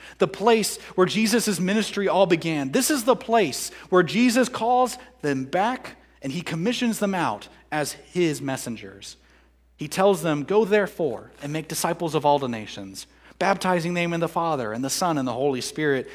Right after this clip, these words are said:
and teaching them to obey everything that I have commanded you. And remember that I am with you always to the end of the age."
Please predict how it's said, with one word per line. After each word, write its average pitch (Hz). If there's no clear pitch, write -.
and 170
teaching 208
them 196
to 170
obey 156
everything 160
that 120
I 120
have 117
commanded 107
you. 101
And 165
remember 214
that 196
I 202
am 240
with 220
you 190
always 147
to 131
the 127
end 117
of 117
the 110
age." -